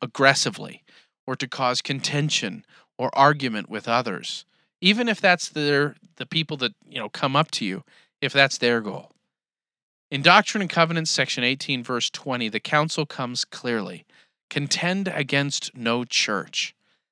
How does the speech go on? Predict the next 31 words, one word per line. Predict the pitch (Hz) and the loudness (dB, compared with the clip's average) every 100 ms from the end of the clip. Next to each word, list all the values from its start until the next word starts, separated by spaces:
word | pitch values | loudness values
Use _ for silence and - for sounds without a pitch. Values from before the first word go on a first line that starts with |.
| _ _ _ _ - | _ _ _ _ -12
There | 151 - | -12 -4
is | 202 233 220 | -2 0 0
no | 214 | 0
place | 170 170 156 | 2 2 2
for | - 139 | 0 -4
argument | - 127 143 131 101 92 - | 2 4 4 0 -4 -6 -10
or | - 107 - | -6 -6 -6
anger | 135 147 160 117 90 - - _ _ | -6 -4 -2 -4 -6 -10 -20 _ _
when | 123 123 | -6 -2
discussing | 135 - 123 - 113 | -2 0 0 0 -4
the | 101 | -6
church. | - - 98 - - - - _ _ | -6 -4 -4 -4 -6 -12 -20 _ _
Not | 160 196 | 2 4
only | 240 233 | 4 2
will | 220 180 | 2 2
the | 156 | 2
Spirit | - - 151 165 147 | 0 0 2 2 2
not | 139 123 | 2 2
attend | - - 131 165 | 0 -4 -2 2
that | 175 175 | 0 0
work, | 170 185 - - _ _ _ _ _ - | -2 -4 -8 -20 _ _ _ _ _ -2
but | 151 | 0
it | |
can | 156 175 | 2 2
actually | 240 - 269 | 2 2 0
do | 185 180 | 0 0
damage | 135 135 180 220 120 - | -2 0 2 2 2 -2
that's | 113 - | -4 -6
difficult | - 165 190 208 165 127 | 0 0 2 0 0 0
to | - | -2
reverse. | 131 123 123 156 123 - - | -4 -4 -2 -2 -2 -4 -8